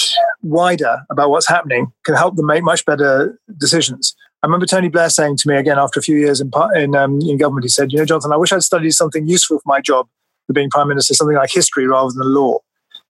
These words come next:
'Cause history gives you this perspective, this, this view of the longer term of things. And I think that's one of the key things that leaders always need to think about, 'cause otherwise they just get so bound up in the current crisis, whether in our case it was the foot and mouth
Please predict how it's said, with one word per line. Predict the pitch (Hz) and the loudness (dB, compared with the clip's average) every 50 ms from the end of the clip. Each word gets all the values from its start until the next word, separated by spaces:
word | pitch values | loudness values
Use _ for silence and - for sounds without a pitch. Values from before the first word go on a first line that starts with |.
| _ | _
'Cause | - - - | -4 -2 0
history | 180 190 - - 185 165 | 0 0 0 0 -2 -2
gives | 135 165 151 139 | 0 -2 -2 0
you | 151 147 | 0 2
this | 147 143 - | 2 0 0
perspective, | - 151 - - - 175 170 - - 139 127 123 - - | 0 -2 -2 0 0 -2 -2 0 -2 -2 0 -2 -2 -2
this, | 139 - - | 0 0 2
this | 156 143 127 - - | 2 0 0 -2 -2
view | 156 170 170 165 156 147 | -2 0 2 2 2 2
of | 135 123 | 0 0
the | 147 147 | 0 0
longer | 147 151 151 143 147 | 0 0 0 0 0
term | - - 156 147 143 139 | 0 0 0 0 0 -2
of | 127 | 0
things. | - 131 127 139 - - - - - - - - - _ _ - | 0 -2 0 0 -2 -4 -4 -6 -6 -4 -6 -6 -6 _ _ -2
And | 147 | 0
I | 156 | 2
think | 175 196 185 | 2 2 2
that's | 165 170 165 - | 2 0 0 0
one | 165 160 | 0 0
of | 156 | 0
the | 151 147 | 0 -2
key | - - - 180 170 160 | -2 -2 0 0 0 2
things | - 165 156 143 139 123 | 0 0 0 -2 -2 -2
that | 156 151 | 0 0
leaders | 151 147 139 143 139 | 0 0 0 0 0
always | 151 151 151 147 147 135 120 | 2 2 2 2 0 0 0
need | 143 135 127 - | -2 -2 -2 -2
to | - | -2
think | 143 139 - | -2 -2 0
about, | 131 127 117 - | 0 0 0 0
'cause | - 135 | 0 0
otherwise | 156 151 151 147 135 135 | 0 2 2 2 2 0
they | - 139 | 0 0
just | 135 135 - | 0 0 0
get | - 156 156 | 0 0 0
so | - 170 160 156 | 0 0 0 0
bound | 147 151 147 147 147 151 | 0 0 0 0 0 0
up | 147 135 - - | -2 0 0 -2
in | 143 131 127 | -2 -2 0
the | 131 127 123 123 120 - - - - - - _ _ - | 0 0 0 0 -2 -6 -10 -18 -20 -20 -20 _ _ -2
current | - 170 160 160 170 170 | 0 0 0 0 -2 -2
crisis, | - 147 147 139 - 131 123 - | 0 0 2 2 0 0 0 0
whether | - 135 131 131 135 135 131 139 156 | 0 0 0 2 2 0 0 0 -2
in | 147 135 | 0 0
our | 135 135 135 | 0 0 0
case | - 143 135 127 - | 0 0 0 0 0
it | 151 | 0
was | 135 127 | -2 -2
the | 127 | -2
foot | - 135 - | -2 -4 -4
and | 147 135 | -2 0
mouth | 135 131 131 131 127 | 0 2 2 0 0